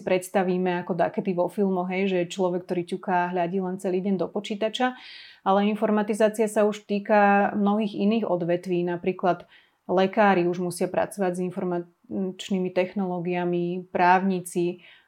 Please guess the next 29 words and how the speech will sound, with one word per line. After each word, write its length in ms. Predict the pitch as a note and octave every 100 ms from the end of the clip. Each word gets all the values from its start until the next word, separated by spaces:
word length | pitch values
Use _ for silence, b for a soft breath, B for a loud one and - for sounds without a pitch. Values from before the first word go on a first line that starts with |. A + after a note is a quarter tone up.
| _
a 480 | G3+ F3+ F3+ F3+ F3+ - - _ - _ -
jednoducho 560 | G#3+ G3 G#3 G#3 G#3+
rozličné 560 | G3+ G3+ A3+ - G3+ G3
iné 80 | G3+
profesie, 960 | G3+ F#3+ G3 G#3+ - F#3 F3+ F3 F3 -
grafické 720 | F#3+ F#3+ G3 G#3 G3+ - -
dizajnerky, 880 | F3 G3+ A3+ G#3+ F#3+ F3 F3 - F#3
hej, 240 | F#3+ G3 G3+
alebo, 560 | F3 F3 F3 F3+ F#3+ B B B _
a 240 | G3+ F#3 F#3
môžeme 400 | G#3 G#3+ G#3+ A3
si 160 | G#3
povedať 400 | G3+ G3+ G3+ F3+
veľa 320 | F#3+ G3 G3
iných 240 | F#3+ G3 -
príkladov. 560 | - - F#3 E3+ F3+
Čiže, 400 | F#3+ G3+ G3 G3+ B B
čiže 240 | A3 G#3
áno, 320 | - A3 A#3 F#3+
ja 160 | F#3+
si 80 | F#3+
myslím, 720 | G3+ G3+ A3 G#3+ G3+ G3+ - _ _ B3+
a 160 | A3+
nie 160 | B3 A#3
len 160 | G3+
si 160 | G3+ G3+
myslím, 400 | F#3+ G#3+ G3+ F#3+
je 0 |
to, 140 | G3